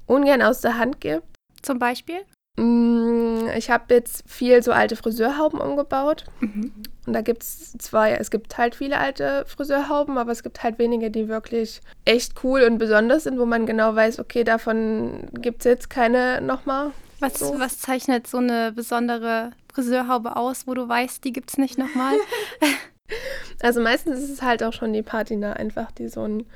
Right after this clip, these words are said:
Speaker 1: Stück hat. Das hat man dann auch oft bei so Dosen oder so Heizstrahlen, was ich viel
Speaker 2: Mhm.
Speaker 1: umbaue, wo man sagt, „Boah, die sieht halt so einfach schon, dadurch, dass sie so alt ist und
Speaker 2: Mhm.
Speaker 1: über die Jahre so eine coole Patina entwickelt hat, äh,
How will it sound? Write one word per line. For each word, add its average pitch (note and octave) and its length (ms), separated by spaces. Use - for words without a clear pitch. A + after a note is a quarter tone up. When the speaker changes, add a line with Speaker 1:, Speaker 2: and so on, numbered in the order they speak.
Speaker 1:
Stück - 360
hat. G#3+ 140
Das G#3+ 140
hat A#3+ 140
man B3 140
dann A#3 140
auch G#3+ 120
oft G#3+ 240
bei G#3+ 120
so G#3+ 160
Dosen G#3+ 800
oder G#3 340
so G#3+ 200
Heizstrahlen, B3+ 800
was B3 200
ich - 80
viel C#4+ 200
Speaker 2:
Mhm. C4+ 100
Speaker 1:
umbaue, C#4 380
wo A3 100
man A3 220
sagt, G#3+ 280
„Boah, A3+ 140
die G#3+ 100
sieht - 280
halt A3 200
so C4+ 400
einfach A3+ 380
schon, A3+ 360
dadurch, A3 340
dass C#4+ 200
sie B3 120
so A3 140
alt G#3+ 400
ist A#3+ 160
und A3 80
Speaker 2:
Mhm. G#3+ 60
Speaker 1:
über A3 180
die A3+ 140
Jahre A3 240
so A3+ 100
eine A3+ 140
coole A3+ 240
Patina A3 440
entwickelt G#3+ 500
hat, - 320
äh, G#3+ 280